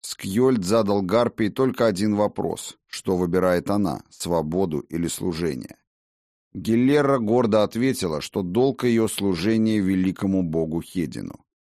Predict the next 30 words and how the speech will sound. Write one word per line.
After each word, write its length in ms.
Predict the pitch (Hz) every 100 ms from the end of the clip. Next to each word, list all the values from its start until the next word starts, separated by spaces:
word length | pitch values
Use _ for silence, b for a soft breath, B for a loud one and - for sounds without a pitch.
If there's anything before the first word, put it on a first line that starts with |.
| _ _ -
Чародей, 600 | - 117 123 120 165 175
как 300 | - 143 -
и 40 |
обещал, 680 | 131 113 120 - - 139 131
дал 300 | 101 110 113
ей 220 | 98 104
свободу. 680 | 98 - 104 104 110 98 - -
Однако 460 | 85 87 143 160
Геллера 580 | 127 123 135 151 147 139
оказалась 580 | 127 127 113 135 135 117
не 100 | 123
в 60 | -
каком-то 460 | 117 135 147 123
из 300 | 123 110 110
миров, 580 | 110 123 135 107 - - -
и 100 | 85
даже 320 | 80 101 95
не 140 | 101
в 80 | 95
межреальности, 880 | 98 98 101 120 123 87 62 - - -
а 120 | 78
в 80 | -
странном 600 | - - 139 135 131 117
призрачном 720 | 104 104 101 95 - 90 87
месте, 560 | 95 110 107 - - - _ _ _
похожем 520 | 85 - 117 104 110
на 120 | 107
крону 420 | - 110 123 127 117
исполинского 800 | 101 - 98 98 98 - 101 101
древа, 520 | 95 107 92 60 -